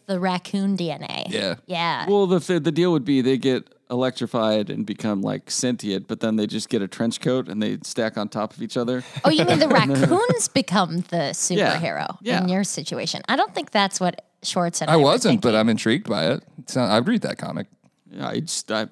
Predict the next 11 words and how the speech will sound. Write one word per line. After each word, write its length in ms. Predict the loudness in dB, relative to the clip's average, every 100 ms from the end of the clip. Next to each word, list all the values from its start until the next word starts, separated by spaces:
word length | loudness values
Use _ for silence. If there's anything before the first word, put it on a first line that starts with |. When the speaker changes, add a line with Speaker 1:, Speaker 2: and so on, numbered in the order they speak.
| -8
Speaker 3:
Guardians 400 | -2 0 2 0
of 60 | 0
the 60 |
Galaxy 420 | 0 2 0 0 -2
exists, 400 | 0 -2 -2 -4
my 100 | -2
man. 320 | 0 -2 -4 -4
Speaker 1:
They 120 | -2
break 340 | 0 0 0 0
Speaker 2:
Yeah. 60 |
Speaker 1:
apart 500 | -2 0 0 0 -4